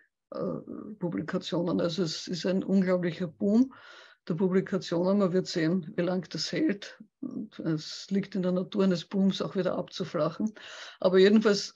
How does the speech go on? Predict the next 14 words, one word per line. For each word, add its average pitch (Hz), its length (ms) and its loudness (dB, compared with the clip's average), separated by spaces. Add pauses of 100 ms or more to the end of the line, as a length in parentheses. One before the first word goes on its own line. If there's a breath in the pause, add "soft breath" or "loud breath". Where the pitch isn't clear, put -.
(100)
hat 185 400 0 (140)
diese 180 540 2 (720)
M 294 280 2
B 190 140 4
S 180 140 2
R, 190 420 4 (200)
dieses 190 260 0
M-B-S-R-Curriculum, 190 1300 0 (600 loud breath)
äh, - 40 2
einen 202 380 4
enormen 196 440 4
Einfluss 180 800 0
gehabt. 196 540 -2 (420 soft breath)
Und 208 440 0